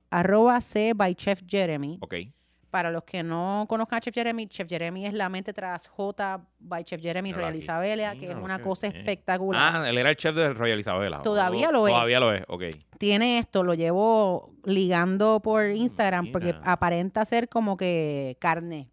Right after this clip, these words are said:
Speaker 1: o sea, carne heavy.
Speaker 2: Ah.
Speaker 1: Si ven el Instagram les va a dar hambre, pero de una.
Speaker 2: Ok.
Speaker 1: O sea, está brutal, se ve, de verdad que se ve espectacular.
Speaker 2: Ah, y es cerca del aeropuerto.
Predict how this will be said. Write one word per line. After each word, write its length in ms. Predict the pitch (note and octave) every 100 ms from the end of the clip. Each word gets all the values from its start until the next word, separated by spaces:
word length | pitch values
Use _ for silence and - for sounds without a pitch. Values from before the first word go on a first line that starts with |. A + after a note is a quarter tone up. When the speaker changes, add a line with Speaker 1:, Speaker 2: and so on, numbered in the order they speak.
| _
Speaker 1:
o 40 | -
sea, 320 | F3+ D3+ C#3
carne 320 | F3 F#3+ G#3
heavy. 320 | G#3 F3 D#3 G3+
Speaker 2:
Ah. 520 | B2+ C3+ G#2+ E2 D2+
Speaker 1:
Si 180 | - G3+
ven 140 | E3+
el 140 | F#3 G#3
Instagram 420 | A3 - A#3 A#3
les 120 | F#3+
va 120 | D#3
a 120 | D#3 F3+
dar 100 | F3+
hambre, 280 | F#3+ G3 F#3+
pero 220 | E3 C#3+
de 180 | C#3 C#3
una. 320 | E3+ B2+ D3 _ F2+
Speaker 2:
Ok. 140 | E2+ D#2+ C3+ -
Speaker 1:
O 60 |
sea, 140 | - D#3+
está 340 | F3+ E3 - D#3+
brutal, 440 | G3+ G#3 F3+ E3+
se 160 | - E3
ve, 80 | F#3
de 100 | G3
verdad 160 | G3+ A3+
que 80 | A#3+
se 80 | A#3
ve 200 | A#3 G#3+
espectacular. 640 | G3 - F3 - D#3 D3+
Speaker 2:
Ah, 40 | C#3
y 20 |
es 60 | C#3+
cerca 180 | - B2+
del 40 |
aeropuerto. 640 | C3+ B2+ F#2+ - E2 D2